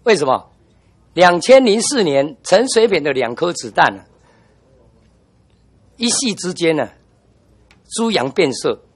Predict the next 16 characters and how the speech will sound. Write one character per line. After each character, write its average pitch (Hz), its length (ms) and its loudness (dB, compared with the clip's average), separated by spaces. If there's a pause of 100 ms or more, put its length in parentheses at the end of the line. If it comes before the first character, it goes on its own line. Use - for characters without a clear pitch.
(1700)
这 320 200 0
样 285 220 6
的 196 160 2
一 240 60 -4
个 185 180 2
相 226 260 2
当 214 180 0
不 226 140 -2
合 147 160 0
逻 175 340 8
辑 131 220 -6
的 131 140 -6
事 190 200 -10
情 110 200 -10
发 131 180 2
生， 120 320 -6